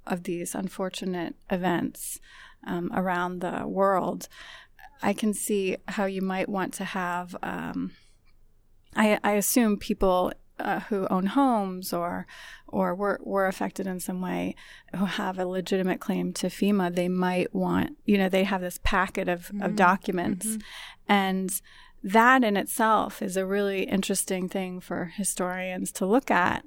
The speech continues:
Speaker 1: you know, in retrospect of, of it, and it, it indicates the level, the, the, the magnitude of the event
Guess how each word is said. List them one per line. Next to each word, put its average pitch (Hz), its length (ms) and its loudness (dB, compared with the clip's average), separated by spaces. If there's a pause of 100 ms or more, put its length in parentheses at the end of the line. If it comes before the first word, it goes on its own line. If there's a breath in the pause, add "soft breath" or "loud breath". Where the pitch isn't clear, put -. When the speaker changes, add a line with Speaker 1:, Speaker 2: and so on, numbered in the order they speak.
(140)
Speaker 1:
you 190 120 0
know, 185 140 0
in 185 100 2
retrospect - 720 -2
of, 180 280 -10
of 180 220 -4 (300 loud breath)
it, 208 240 4
and 196 180 4
it, - 160 0 (220)
it 208 140 4
indicates 226 540 6
the 190 200 -4
level, 196 760 0 (920 loud breath)
the, 208 140 0
the, 196 280 2 (260)
the 196 160 2
magnitude 196 760 4
of 180 100 -4
the 196 120 -2
event - 580 -6